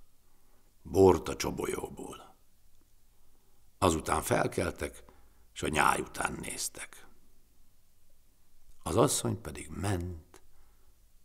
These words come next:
ment, elment. Elveszett a nagy pusztán. A nap egyre feljebb hágott az égen,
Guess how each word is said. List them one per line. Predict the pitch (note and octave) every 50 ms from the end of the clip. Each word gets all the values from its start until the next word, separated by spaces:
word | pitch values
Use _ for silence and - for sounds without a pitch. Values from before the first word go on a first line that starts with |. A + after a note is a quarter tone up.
| - - -
ment, | - - - - D2+ - - - - - - - - - - - - - - - - - - - - - - - - - - - - - - - - - - - - - -
elment. | - - - - - - - - - - - - - - - - - - - - - - - - - - - - - - _ - - - - - - - - - - - - _ - - - - - - - - - - - -
Elveszett | - - E2 D#2 D2+ D#2 - - - - - - - - -
a | -
nagy | - - - - -
pusztán. | - - - - - - - - - - - - - - - - - - - - - - - - - - - - - - - - - - - - - - - - - - - - - - - - - -
A | - -
nap | A2 D#3 F3 E3 - - -
egyre | A#2+ B2 G#2 G2+ G2 F2+
feljebb | - G#2+ F#2+ F2 E2+ D#2+ D#2+ -
hágott | - - D#2+ D#2 D2+ D#2 D#2 - -
az | - - E2
égen, | A2 A2+ A2 F#2+ F2+ E2+ D#2+ - -